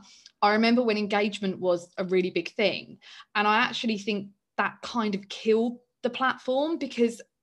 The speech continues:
if I get a comment on TikTok, I respond to that comment because I am building a community of like-minded people, and I genuinely appreciate that they took the time to comment, and the comment is always super relevant to the content.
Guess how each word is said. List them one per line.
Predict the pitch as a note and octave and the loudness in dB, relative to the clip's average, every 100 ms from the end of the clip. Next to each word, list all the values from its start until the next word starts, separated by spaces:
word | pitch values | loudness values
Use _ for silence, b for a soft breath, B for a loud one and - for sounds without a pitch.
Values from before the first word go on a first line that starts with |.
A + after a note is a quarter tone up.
| _ | _
if | C4+ D4+ | 0 4
I | E4+ | 4
get | D#4 A3 | 2 0
a | |
comment | - B3+ G3 D#3+ C#3+ | 0 -2 -2 -4 -8
on | F3+ E3+ | -10 -10
TikTok, | - - - F#3+ F#3+ - B B B B | -12 -12 -6 -4 -4 -10 B B B B
I | B3 | 2
respond | A#3+ A#3+ A#3+ A#3 A3 | 4 2 0 -2 0
to | G#3+ | 0
that | F3+ - | -2 -2
comment | D3 F#2 C3+ C3+ | -10 -10 -12 -10
because | F#3+ G3 F#3+ F3+ F#3 G3 | -10 -2 -2 -2 -4 -2
I | G3 | 0
am | G3+ G3 | 0 0
building | F#3 F3+ F#3 | 0 -2 -4
a | F3 | -8
community | - B3 B3+ B3 A3 | -4 -2 -2 -2 -2
of | G#3 | -2
like-minded | G#3 G3 - F#3+ F#3 F#3 | 0 -2 -2 -4 -2 -6
people, | - F3+ - F3+ | -8 -10 -6 -6
and | - F#3+ | -4 -4
I | |
genuinely | G3 G#3 G#3 G#3 G3 F#3+ | -2 -2 -2 -2 -2 -4
appreciate | F#3+ G3+ G3 F3+ E3 | -4 -6 -4 -4 -4
that | C#3 | -6
they | F3+ | -8
took | - | -8
the | - | -10
time | F#3 F#3 | -8 -8
to | F#3 | -8
comment, | - F#3+ F3 | -10 -8 -8
and | F3 | -10
the | F#3 | -10
comment | A3 A3 G#3 | -6 -4 -4
is | G3 | -4
always | G3 F#3+ | -4 -4
super | - G3 G3 | -6 -8 -4
relevant | F#3 F3+ F3 - | -2 -2 -6 -12
to | |
the | G3 | -8
content. | C#4+ C4 A#3+ - G3+ | -4 -2 -4 -8 -14